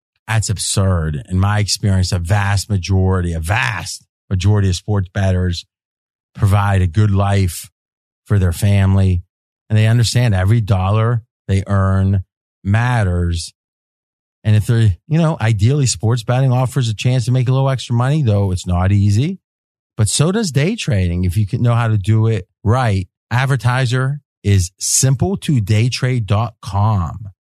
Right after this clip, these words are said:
Now, this site uses, and this is their phrase, they're standing behind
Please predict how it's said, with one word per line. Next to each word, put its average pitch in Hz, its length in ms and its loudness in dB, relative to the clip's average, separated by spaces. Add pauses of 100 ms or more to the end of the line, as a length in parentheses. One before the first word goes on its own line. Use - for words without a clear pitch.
Now, 104 40 2
this 139 240 0
site 170 280 -2
uses, 117 960 2
and 104 120 2
this 113 200 2
is 175 340 -2 (160)
their 127 420 0
phrase, 143 760 -4 (560)
they're 104 80 0
standing 127 400 2
behind 113 720 -2